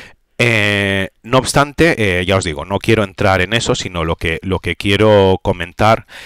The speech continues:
es los comentarios. Por ejemplo, eh, Mangel Aguipay lo que dice es, es un comentario muy, muy certero y que, y que me entristece, que dice, "Pocas páginas de relojes hay y además malavenidas". Es verdad, es que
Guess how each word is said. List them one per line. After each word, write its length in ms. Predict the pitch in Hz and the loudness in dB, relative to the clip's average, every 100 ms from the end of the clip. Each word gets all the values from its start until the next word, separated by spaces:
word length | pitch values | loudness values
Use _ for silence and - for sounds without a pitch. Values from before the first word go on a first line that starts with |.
| - - - | -20 -20 -8
es 320 | 98 98 - | -2 -2 0
los 160 | 104 | 0
comentarios. 640 | - 87 78 80 85 73 71 | 0 -6 -6 -4 -4 -4 -8
Por 140 | 87 | -8
ejemplo, 580 | 78 - 95 - 80 80 | -8 -8 -10 -8 -8 -8
eh, 500 | - 90 82 82 80 76 - _ | -8 -8 -8 -8 -10 -14 -18 _
Mangel 800 | 92 117 123 117 135 120 113 107 | -4 -2 -2 0 2 4 4 4
Aguipay 580 | 104 104 127 131 127 127 - - | 2 0 4 4 4 0 -10 -16
lo 220 | - 95 87 | -4 -2 -2
que 160 | 95 | -2
dice 640 | 92 104 117 117 101 98 | -2 -2 2 4 4 2
es, 160 | 87 - | 0 -4
es 260 | - 98 117 | -8 -8 -8
un 220 | 110 101 | -12 -10
comentario 600 | - 95 92 101 104 113 | -6 -6 -4 -2 2 2
muy, 400 | 95 92 92 87 | 0 -6 -6 -8
muy 160 | 98 104 | -8 -6
certero 440 | 107 82 - 147 | -4 -2 0 2
y 80 | 98 | 2
que, 240 | - 87 82 | 0 -4 -4
y 100 | 95 | -6
que 120 | 98 | -8
me 120 | 90 | -8
entristece, 680 | 87 - 85 - 131 - 90 | -12 -10 -10 -2 0 0 -4
que 140 | 92 | -6
dice, 440 | 80 76 - 87 85 | -8 -8 -4 -4 -2
"Pocas 340 | 117 123 123 | -2 0 0
páginas 440 | 120 110 107 98 | -2 -4 -4 -4
de 80 | 98 | -2
relojes 500 | 95 95 95 95 85 | 0 0 -2 -4 -2
hay 240 | 113 139 139 | 2 2 2
y 120 | 101 | -2
además 380 | 92 87 90 92 | -2 -2 -4 -6
malavenidas". 720 | 90 82 80 82 78 71 - - | -4 -4 -6 -8 -14 -14 -14 -12
Es 120 | 82 | -10
verdad, 360 | 82 87 80 | -8 -8 -10
es 140 | 78 85 | -10 -12
que 220 | - 87 | -8 -10